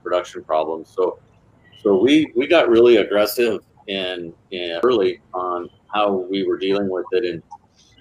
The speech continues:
we got through the whole, we got all the way through the growing season and harvest with, with only one confirmed positive employee. So we felt really, really good about that. And so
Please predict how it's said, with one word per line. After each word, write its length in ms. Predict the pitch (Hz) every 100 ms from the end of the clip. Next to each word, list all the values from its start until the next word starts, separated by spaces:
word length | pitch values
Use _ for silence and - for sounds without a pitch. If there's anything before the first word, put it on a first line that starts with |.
| -
we 140 | 123
got 280 | 147 143 -
through 220 | 127 127
the 120 | 113 98
whole, 480 | 110 123 127 120
we 100 | 117
got 140 | 135 131
all 160 | 120
the 100 | 143
way 560 | 135 131 127 123 123 120 -
through 140 | 123
the 100 | 104
growing 320 | 98 117 127
season 400 | 120 - 110 104 90
and 240 | 107 117 101
harvest 460 | 104 110 98 - -
with, 340 | 90 90 87 - _ _
with 200 | 98 95 110
only 260 | 117 113
one 300 | 95 101 101
confirmed 500 | 98 95 - 90 90
positive 420 | - 85 85 85 80
employee. 560 | 78 - 82 85 87 82
So 80 | 87
we 80 | 92
felt 260 | 95 87
really, 220 | 92 95 90
really 180 | 87 - - -
good 160 | 85
about 280 | 80 76 -
that. 260 | 78 76 76 - _ _
And 120 | 82 78
so 460 | - 92 87 85